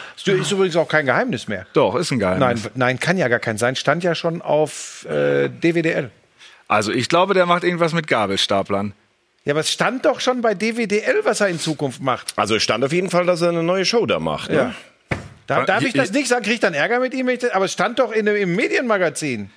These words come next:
Speaker 2: Ja, Trampolinmurmeln wird hier vorgeschlagen, ist er. Es, äh, wäre möglich.
Speaker 1: Ja,
Speaker 2: Das wär
Speaker 1: also da
Speaker 2: gut.
Speaker 1: müssen wir jetzt gar nicht rummachen, weil es stand im, im, im Branchendienst
Speaker 3: Ja.
Speaker 1: D W D L, äh, an der Seite von Daniel Hartwig, äh, Wolf Christoph Fuß. Experten sagen, an der Seite von Wolf Christoph Fuß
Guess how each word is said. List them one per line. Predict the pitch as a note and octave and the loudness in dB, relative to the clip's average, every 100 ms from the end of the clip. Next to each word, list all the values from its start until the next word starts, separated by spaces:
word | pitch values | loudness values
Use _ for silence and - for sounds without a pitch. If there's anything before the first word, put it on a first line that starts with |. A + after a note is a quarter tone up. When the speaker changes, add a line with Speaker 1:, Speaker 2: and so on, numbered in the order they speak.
| - | -2
Speaker 2:
Ja, | G3+ C4+ A2 | 2 2 0
Trampolinmurmeln | F2+ E3 A3+ A#3+ F3 C#3+ A#2+ C#3 C3+ C3 A#2+ A2+ | -2 -2 0 2 2 0 0 0 2 2 0 0
wird | A#2 | 0
hier | B2 | -2
vorgeschlagen, | - A#2 A#2 A2 G#2+ G#2 G#2 G#2 F#2 | 0 0 0 0 0 0 -2 -8 -6
ist | A#2 A2 | -4 -2
er. | G#2 F#2+ | -2 -4
Es, | A#2+ A#2 | -4 -2
äh, | - C#3+ | 0 0
wäre | C3+ D#3 F#3 | 0 0 2
möglich. | A3+ - G#2+ G#2 C3 | 2 0 -2 -2 -2
Speaker 1:
Ja, | |
Speaker 2:
Das | - - | 0 0
wär | D#3+ | 0
Speaker 1:
also | C#3 | 0
da | |
Speaker 2:
gut. | A2+ | 0
Speaker 1:
müssen | E3 D#3+ | 0 0
wir | D#3+ | 0
jetzt | D#3+ | 0
gar | - D#3 | -2 -2
nicht | C#3+ | -2
rummachen, | C#3+ F3+ F3+ E3+ E3 | -2 0 0 0 0
weil | C#3+ | 0
es | C3 | -2
stand | - C#3+ G3 F#3 | -2 -2 -2 -6
im, | D#3+ B2+ A#2+ | -6 -6 -6
im, | C#3 B2 | -6 -4
im | A#2 G#2+ | -4 -2
Branchendienst | A2 D3+ F3+ F3 D#3 E3+ E3+ | 0 0 0 -2 0 0 2
Speaker 3:
Ja. | E2+ | 2
Speaker 1:
D | C3+ F3+ | 2 2
W | F3 | 2
D | C#3 A#2 | 0 0
L, | C3+ E3 E3+ - - - - - | 2 2 0 -6 -20 -20 -20 -4
äh, | C#3+ C3+ - | 0 0 0
an | C3+ | 2
der | C3+ | 2
Seite | B2 D3 F3+ C#3 | 4 4 2 0
von | C3+ | 0
Daniel | A#2+ D3+ F3 C3+ | 0 0 0 0
Hartwig, | C3 E3 F3 D#3+ - | 2 0 -2 -4 -6
äh, | D3 C#3 C#3 - C3 | -4 -2 -2 -2 -2
Wolf | D3 - | -2 0
Christoph | E3 - C3 | -2 0 -2
Fuß. | D3+ F#3+ - - - - - _ _ | 0 0 -2 -10 -20 -20 -20 _ _
Experten | - - D3 C#3+ | -6 0 0 2
sagen, | C#3+ C#3 C3+ | 2 2 2
an | B2+ | 0
der | A#2+ | 4
Seite | C3 C3+ | 2 2
von | A#2 A#2 | -2 2
Wolf | C3 - | 2 0
Christoph | C#3+ - B2 | -4 -2 -2
Fuß | - D3+ C#3+ | -2 -4 -4